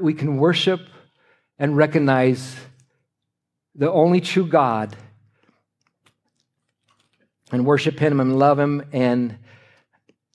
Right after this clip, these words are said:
and in, in that we have eternal life. Choose life. It says, Jesus said he had come that we may have life. Spiritual life, Zoe. A lot of people name their kids, their dog Zoe, Zoe.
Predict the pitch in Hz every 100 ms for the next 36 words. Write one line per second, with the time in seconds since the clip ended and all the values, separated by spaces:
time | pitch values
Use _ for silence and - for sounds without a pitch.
0 | _ 175 165 143 139 139 160 185 190 165
1 | 156 156 156 156 147 143 139 139 131 -
2 | _ _ _ _ - 135 - 151 139 131
3 | 110 104 95 - - _ _ _ _ _
4 | - 170 _ _ _ - - 180 151 147
5 | 156 139 127 139 135 156 139 123 180 226
6 | 208 139 196 151 180 202 170 175 175 160
7 | 151 131 139 139 135 117 101 - - -
8 | - _ - _ _ _ _ - - 247
9 | - 262 240 233 175 113 139 214 226 151
10 | 117 95 - - _ _ - 165 180 175
11 | 170 165 175 156 156 170 170 143 - 156
12 | 143 139 135 120 151 160 151 123 156 156
13 | 160 165 147 147 151 151 139